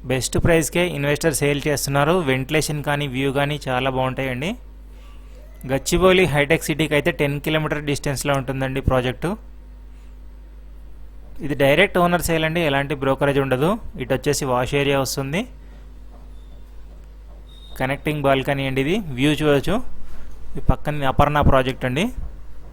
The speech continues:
అపర్ణ లేక్ బ్రీజ్ పక్కది వచ్చేసి. కొంచెం మీకు జూమ్ చేసి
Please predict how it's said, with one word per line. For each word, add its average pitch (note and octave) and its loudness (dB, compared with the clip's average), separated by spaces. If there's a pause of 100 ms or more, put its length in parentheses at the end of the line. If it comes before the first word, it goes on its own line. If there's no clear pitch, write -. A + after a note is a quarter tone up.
(1500)
అపర్ణ C3+ 4
లేక్ B2 0
బ్రీజ్ B2 2 (100)
పక్కది A#2+ -2
వచ్చేసి. C#3+ -2 (1600)
కొంచెం B2+ -4
మీకు A#2+ -8
జూమ్ C3 -2
చేసి B2+ -2